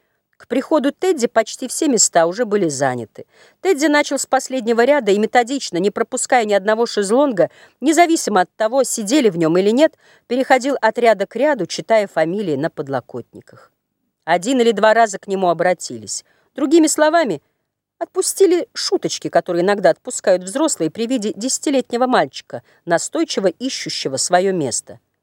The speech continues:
Сразу было видно, как он сосредоточен и юн,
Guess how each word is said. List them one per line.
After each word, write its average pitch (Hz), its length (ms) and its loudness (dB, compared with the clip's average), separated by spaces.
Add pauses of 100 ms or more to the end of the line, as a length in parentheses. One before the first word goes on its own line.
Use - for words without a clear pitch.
(120)
Сразу 247 400 0
было 156 200 0
видно, 131 360 -6 (240)
как - 220 -4
он 190 160 -2
сосредоточен 214 840 0
и - 160 -10
юн, 190 340 -4